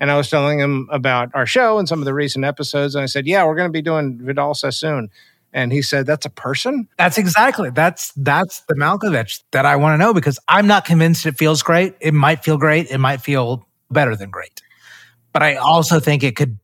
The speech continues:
Speaker 2: be existentially terrifying. I don't know.
Speaker 1: Huh. But I'm not sure you're getting at the same point I'm at, where I wonder what percentage of people who have familiarity with Vidal Sassoon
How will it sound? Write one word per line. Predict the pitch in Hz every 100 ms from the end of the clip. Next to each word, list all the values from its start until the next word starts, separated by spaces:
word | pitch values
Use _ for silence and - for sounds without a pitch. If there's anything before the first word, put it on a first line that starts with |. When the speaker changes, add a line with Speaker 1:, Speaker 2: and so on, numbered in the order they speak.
| _
Speaker 2:
be | 151 131 127 127 113 _ _ - 139 131
existentially | 127 123 - 131 113 131 117 117 113 107 - _ _
terrifying. | - 147 113 - - - _ - -
I | 123
don't | 135
know. | 135 143
Speaker 1:
Huh. | - 240 123 - _ _
But | 214
I'm | 220
not | 240 311
sure | - 226
you're | 190 170
getting | 143 175 165
at | 151
the | 151
same | 131 185 156
point | 156 139
I'm | 143 151
at, | 127 120 135
where | 165 156 151 139 - - _ -
I | 240
wonder | 254 359 320 214 151 151 _ _
what | 196 170 202 226 -
percentage | 190 170 - 180 165 139 123
of | 160 143 -
people | 170 147 160 135
who | 117 139
have | 104 143 131
familiarity | - 139 135 143 165 170 156 147 147 143 135 131
with | 131 135 113
Vidal | 120 131 139 135
Sassoon | 123 131 113 - 135 120 113 107